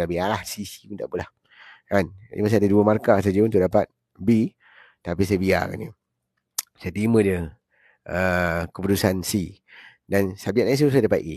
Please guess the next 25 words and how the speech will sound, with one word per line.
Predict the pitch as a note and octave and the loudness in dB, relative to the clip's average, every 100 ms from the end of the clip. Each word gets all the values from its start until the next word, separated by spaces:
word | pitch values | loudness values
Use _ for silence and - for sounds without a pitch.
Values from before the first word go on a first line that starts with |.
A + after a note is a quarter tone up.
| F#2+ | -14
So, | - A2+ | -4 -4
empat | - A#2 - | 2 2 4
A, | A#2 | 2
satu | A2 F#2+ G#2+ | 2 0 -2
C | A#2 F#2 | -2 -2
saya | F2+ - | 0 0
dapat. | - - - _ _ _ _ | -2 -8 -12 _ _ _ _
<laughs> | _ _ - - | _ _ -20 -14
Sekali | - D3+ D#3 | -2 4 4
tiba-tiba | C3+ B2 C3+ B2+ | 4 2 2 6
keluar | B2 C3 - - - | 8 8 2 -18 -6
offer, | A#2+ - D3 A#3 - - - - _ _ | -4 4 4 4 -2 -20 -20 -20 _ _
ah, | - G2+ G2+ | -2 -2 -2
semua | A#2+ A#2+ | 0 2
pelajar | A2+ A2+ | 4 4
dapat | G#2+ G#2 G2 | 4 4 4
empat | G2 | 2
A, | G2 G#2 | 2 2
satu | G#2 | 0
B | G2 G#2 G#2+ | 0 -4 -6
dan | - F#2+ | -6 -6
lima | G2+ G2+ | -4 -6
A | D#2+ F#2+ G2 | -4 -4 -2
of | F#2+ | 2
course. | F#2 - | 2 0